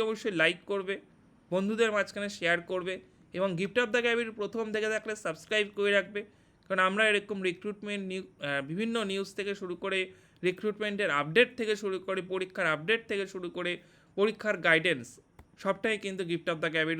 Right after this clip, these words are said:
দিয়ে থাকে। যারা Gift of the Gap সম্পর্কে জানো না যে Gift of the Gap কেমন, তাদের বলবো যে আমাদের Meet with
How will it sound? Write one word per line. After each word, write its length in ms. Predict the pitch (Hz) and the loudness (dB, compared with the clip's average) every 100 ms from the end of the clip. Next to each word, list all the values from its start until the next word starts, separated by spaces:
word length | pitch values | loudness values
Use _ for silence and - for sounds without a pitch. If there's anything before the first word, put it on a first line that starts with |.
| 151 | -2
দিয়ে 140 | 160 175 | -2 0
থাকে। 220 | 196 214 233 - _ _ - | 0 0 -4 -6 _ _ 2
যারা 160 | 185 202 185 | 4 6 4
Gift 180 | 202 220 | -4 -4
of 40 | 202 | -2
the 60 | 208 | -2
Gap 160 | 208 202 202 220 202 | 0 0 -2 -2 -6
সম্পর্কে 500 | 190 180 196 196 196 185 | -8 -4 -2 -2 -2 -2
জানো 160 | 170 185 | -2 0
না 60 | 190 175 | -2 -2
যে 60 | 165 | -4
Gift 160 | 165 175 | -4 -4
of 40 | 175 | -4
the 60 | 175 170 | -2 -2
Gap 140 | 170 170 - | -4 -4 -2
কেমন, 240 | 160 165 170 - _ _ - | -2 -2 -6 -10 _ _ 0
তাদের 200 | 202 233 214 | 4 4 4
বলবো 200 | 226 214 220 202 | 0 0 -4 0
যে 60 | 214 | -2
আমাদের 200 | 208 208 180 | 0 -4 -4
Meet 240 | 220 254 254 233 | -2 -2 -4 -8
with 160 | 226 | -8